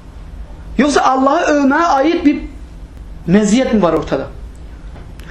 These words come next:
Allah yolunda gidenlere yollarını açıyor. Engeller koymuyor. Çünkü kim Allah'tan korkarsa buyuruyor, kim Allah'ın rızasını ararsa biz onlara diyor yollarımızı açacağız. Değil mi? Biz onlara yollarımızı açacağız diyor. Ama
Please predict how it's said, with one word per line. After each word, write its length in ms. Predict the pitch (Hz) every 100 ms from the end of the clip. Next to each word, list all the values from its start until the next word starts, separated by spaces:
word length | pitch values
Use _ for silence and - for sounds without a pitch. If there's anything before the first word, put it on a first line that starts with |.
| - -
Allah 260 | 196 214 285
yolunda 360 | 262 262 269 277
gidenlere 460 | 247 262 262 302
yollarını 360 | 294 269 277 339
açıyor. 400 | 349 330 254 - - - -
Engeller 440 | 196 190 208 285 285
koymuyor. 460 | 349 285 208 247 - - - - - - -
Çünkü 240 | 247 262
kim 160 | 339 330
Allah'tan 380 | 269 240 285
korkarsa 500 | 262 247 254 285 262
buyuruyor, 340 | 196 190 190 294 - - - - -
kim 160 | 311 320
Allah'ın 320 | 277 269 269
rızasını 380 | 254 254 277 277
ararsa 440 | 311 285 311 320 - - 233
biz 100 | 269
onlara 340 | 269 269 302
diyor 100 | 302
yollarımızı 440 | 262 254 254 269
açacağız. 540 | 302 294 269 269 - - - - - - - - - - - - - -
Değil 100 | 339
mi? 120 | 214 - - - - - - 165
Biz 100 | 180
onlara 240 | 196 247
yollarımızı 400 | 269 240 247 269
açacağız 360 | 262 277 269 190
diyor. 140 | 151 - - - -
Ama 440 | 190 262 226 -